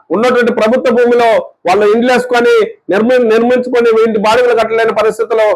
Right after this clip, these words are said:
వాళ్ళు కట్టుకుంటే ఈ రోజు మొట్టమొదటిగా వచ్చినటువంటి కొత్త ప్రభుత్వం వెంటనే పేదల మీద పడతారా? దీన్ని ఫస్ట్ ఆ చెరువుల్ని,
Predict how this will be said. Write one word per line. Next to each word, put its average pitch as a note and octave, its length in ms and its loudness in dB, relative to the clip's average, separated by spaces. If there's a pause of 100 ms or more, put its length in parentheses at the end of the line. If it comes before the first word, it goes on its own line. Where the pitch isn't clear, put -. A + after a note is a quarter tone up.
(300)
వాళ్ళు F#3+ 240 2
కట్టుకుంటే B3 420 0 (420)
ఈ F#3 160 2
రోజు A#3 180 0
మొట్టమొదటిగా A3+ 540 0
వచ్చినటువంటి G#3+ 480 -2 (380)
కొత్త G#3 240 -4
ప్రభుత్వం A#3+ 400 0 (300)
వెంటనే G#3+ 400 0
పేదల G#3 260 2
మీద G3 160 0
పడతారా? F3 400 0 (380)
దీన్ని B3 360 0 (480)
ఫస్ట్ G#3+ 260 -2 (500)
ఆ - 20 0 (100)
చెరువుల్ని, B3+ 440 2